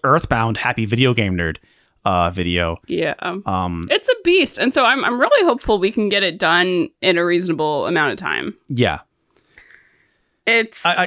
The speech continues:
Speaker 1: 'cause
Speaker 2: yeah.
Speaker 1: and, and the, the, the, the, how that's going to, when, why I'm confident that's going to work is because, uh, we are not farming this out to an editor because it's such a gigantic project. Uh, and so basically, I'm just gonna be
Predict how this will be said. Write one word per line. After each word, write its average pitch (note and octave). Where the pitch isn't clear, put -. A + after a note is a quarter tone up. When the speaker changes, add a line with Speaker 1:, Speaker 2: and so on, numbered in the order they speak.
Speaker 1:
'cause -
Speaker 2:
yeah. F#3+
Speaker 1:
and, F#3+
and F3
the, F3
the, D3+
the, -
the, E3+
how F3
that's D#3
going A#3+
to, E3+
when, D#3+
why D3+
I'm D3
confident E3+
that's C3+
going C3
to A#2
work E2
is A2
because, G2
uh, F#2
we A#2+
are A#2
not A#2
farming A2+
this A2
out G#2
to -
an G2
editor F#2
because G2+
it's F#2
such -
a F#2+
gigantic F#2
project. E2
Uh, E2
and F2+
so F#2
basically, B2+
I'm A2+
just A#2
gonna B2
be G#2+